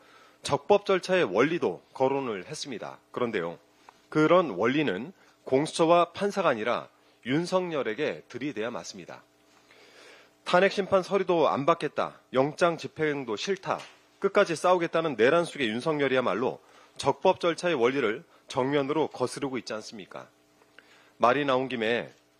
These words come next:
지난 이천이십 년 일월 이 일에 접수했던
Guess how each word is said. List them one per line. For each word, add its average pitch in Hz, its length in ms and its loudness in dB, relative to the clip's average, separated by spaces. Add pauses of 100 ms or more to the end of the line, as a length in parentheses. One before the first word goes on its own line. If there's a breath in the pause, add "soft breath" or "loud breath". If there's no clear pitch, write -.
(280)
지난 156 320 2
이천이십 147 500 -4
년 156 220 0
일월 131 260 2
이 117 140 -4
일에 160 160 2
접수했던 131 640 -2